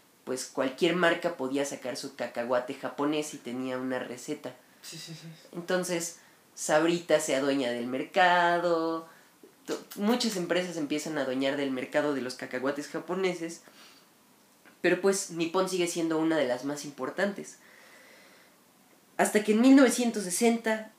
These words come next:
Speaker 1: rinden frutos su trabajo y se salen de la Merced, empiezan a, llegan a una, a una,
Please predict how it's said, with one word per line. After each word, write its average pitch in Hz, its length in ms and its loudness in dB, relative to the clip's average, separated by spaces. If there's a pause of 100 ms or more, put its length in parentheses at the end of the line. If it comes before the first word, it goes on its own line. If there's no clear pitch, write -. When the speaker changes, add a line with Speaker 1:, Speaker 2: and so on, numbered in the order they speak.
Speaker 1:
rinden 190 500 0
frutos 190 720 -2 (220)
su 165 200 -6
trabajo 180 640 4 (680)
y 151 380 -4 (360)
se - 180 -6
salen 185 380 4
de 156 80 0
la 139 120 2
Merced, 139 460 -2 (960)
empiezan 147 480 -4
a, 120 260 -6 (200)
llegan 147 260 -2
a 135 60 0
una, 139 380 -2 (680)
a 127 100 -4
una, 135 680 -2